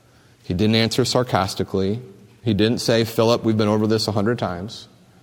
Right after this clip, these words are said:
He listened and he answered. And I,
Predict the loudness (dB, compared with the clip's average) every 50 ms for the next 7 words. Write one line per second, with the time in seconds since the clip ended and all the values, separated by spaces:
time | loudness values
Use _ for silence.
0 | _ _ _ _ _ _ _ _ _ _ _ _ _ _ _ _ _ _ _ _
1 | _ _ _ _ _ -18 -10 -8 -6 -4 -4 -4 -4 -4 -4 -6 -6 -8 -12 -20
2 | -20 -20 -20 _ -12 -6 -4 -2 -2 -2 -2 -2 -4 -4 -4 -6 -8 -8 -8 -10
3 | -12 -16 -10 -6 -4 -4 -2 -2 -4 -4